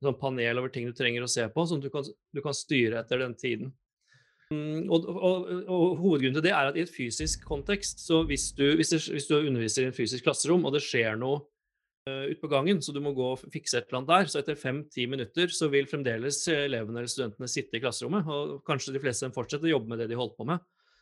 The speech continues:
Men hvis det skjer på, inn, på digital undervisning, at du er borte i fem, ti minutter med en svart skjerm, så har de begynt å se på Netflix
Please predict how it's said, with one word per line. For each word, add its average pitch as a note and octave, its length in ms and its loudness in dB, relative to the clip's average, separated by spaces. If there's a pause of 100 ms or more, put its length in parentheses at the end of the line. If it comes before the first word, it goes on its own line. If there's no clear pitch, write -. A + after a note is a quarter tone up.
(120)
Men D3 100 4
hvis D#3 160 2
det B2 160 0
skjer C3 240 -4
på, C#3+ 160 0 (240)
inn, C3+ 140 -8 (140)
på C#3 200 0
digital C#3 400 -4
undervisning, A#2 480 -4 (540)
at C#3 80 -4
du E3 80 6
er D#3 80 -2
borte - 260 -2
i C3 80 4
fem, C3 220 2
ti B2+ 100 2
minutter B2+ 320 0
med C3+ 80 -4
en - 80 0
svart C3 240 0
skjerm, F3+ 320 2
så D3+ 140 2
har D3+ 100 2
de C#3+ 80 4
begynt A#2+ 160 0
å C#3 80 -4
se C3+ 160 0
på C#3 80 -2
Netflix - 560 -4